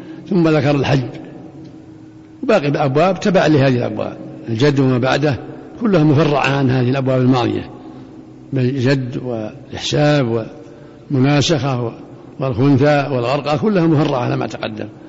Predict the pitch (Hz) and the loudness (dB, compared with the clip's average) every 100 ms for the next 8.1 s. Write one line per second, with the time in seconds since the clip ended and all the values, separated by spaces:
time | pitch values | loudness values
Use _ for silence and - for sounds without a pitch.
0 | - - - 170 165 156 160 156 147 156 | -20 -12 0 0 2 2 2 2 2 2
1 | 147 180 160 160 147 143 131 156 170 190 | 2 2 2 2 4 2 0 -2 0 2
2 | 185 185 156 147 131 123 - - 135 127 | 2 4 4 4 2 -2 -10 -6 -4 -2
3 | 151 - - - - - - - - - | -2 -6 -20 -20 -20 -20 -20 -20 -20 -20
4 | - - _ - 131 139 139 127 123 135 | -20 -20 _ -10 -8 -6 -8 -8 -8 -6
5 | 156 - 139 131 - 123 127 131 131 123 | -8 -6 -6 -6 -8 -8 -6 -4 -2 0
6 | 139 143 135 117 101 120 135 143 123 131 | 2 2 0 0 -4 -4 -2 -2 -4 -6
7 | 131 123 117 - 120 104 147 123 117 151 | -4 -4 -4 -6 -8 -4 -4 -2 -2 -2